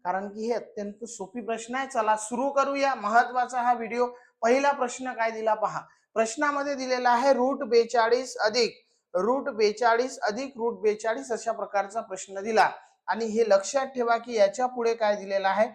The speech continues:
डॉट डॉट डॉट, म्हणजे हे अनंतपर्यंत आहे,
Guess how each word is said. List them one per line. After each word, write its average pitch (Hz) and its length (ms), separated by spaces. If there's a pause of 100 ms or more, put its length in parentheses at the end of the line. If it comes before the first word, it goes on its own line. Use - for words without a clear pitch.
(280)
डॉट 220 400
डॉट 247 280
डॉट, 180 240 (340)
म्हणजे 214 300
हे 240 200
अनंतपर्यंत 233 920
आहे, 170 280